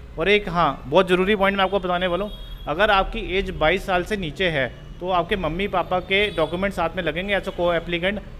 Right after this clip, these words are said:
बाईस साल के बाद वाले बंदे अपने आप loan करा सकते हैं individual, लेकिन बाईस साल से जो नीचे हैं उनके मम्मी पापा के डॉक्यूमेंट साथ में लगेंगे साथ में,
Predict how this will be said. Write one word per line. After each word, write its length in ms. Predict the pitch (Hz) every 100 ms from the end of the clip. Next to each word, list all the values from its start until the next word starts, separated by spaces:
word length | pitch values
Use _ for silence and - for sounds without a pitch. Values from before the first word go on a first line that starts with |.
| -
बाईस 340 | 120 165 208
साल 200 | 214 202
के 160 | 196 220
बाद 280 | 190 160 175
वाले 160 | 190 196
बंदे 240 | 180 185
अपने 200 | 196 190
आप 100 | 196
loan 180 | 175 185
करा 200 | 175 160
सकते 240 | 143 165 196
हैं 80 |
individual, 480 | 180 170 160 160 214 - - - 139
लेकिन 280 | 160 208
बाईस 260 | 165 165 180
साल 160 | 196 185
से 100 | 196
जो 120 | 202
नीचे 300 | 190 170 196
हैं 540 | 190 214 208 - -
उनके 180 | 165 190
मम्मी 280 | 180 170 202
पापा 240 | 196 180
के 100 | 185
डॉक्यूमेंट 380 | 175 160 175 190
साथ 240 | 175 165
में 120 | 180 185
लगेंगे 320 | 156 170 185
साथ 240 | 175 156
में, 120 | 190